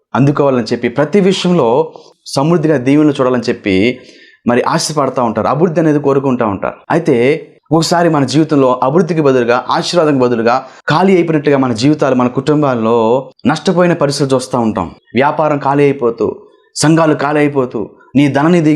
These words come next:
ఖాళీ అయిపోతూ, నువ్వు ఏదైతే పెట్టుబడి పెడుతున్నావో దాంట్లో అభివృద్ధి చూడకుండా, ఒకవేళ నీ జీవితంలో ఆత్మీయంగా అన్ని విషయాలకు ఖాళీగా నీ జీవితం ఉందేమో, ఒకవేళ ఖాళీ పాత్రగా ఉన్నాయేమో,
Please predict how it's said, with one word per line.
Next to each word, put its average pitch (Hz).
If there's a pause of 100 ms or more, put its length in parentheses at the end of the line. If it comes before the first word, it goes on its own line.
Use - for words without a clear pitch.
(120)
ఖాళీ 143
అయిపోతూ, 131 (760)
నువ్వు 143 (340)
ఏదైతే 165
పెట్టుబడి 165
పెడుతున్నావో 135 (440)
దాంట్లో 143 (200)
అభివృద్ధి 156
చూడకుండా, 135 (220)
ఒకవేళ 143 (640)
నీ 127
జీవితంలో 156
ఆత్మీయంగా 160
అన్ని 190
విషయాలకు 160 (140)
ఖాళీగా 143
నీ 123
జీవితం 127
ఉందేమో, 113
ఒకవేళ 123
ఖాళీ 143
పాత్రగా 135
ఉన్నాయేమో, 104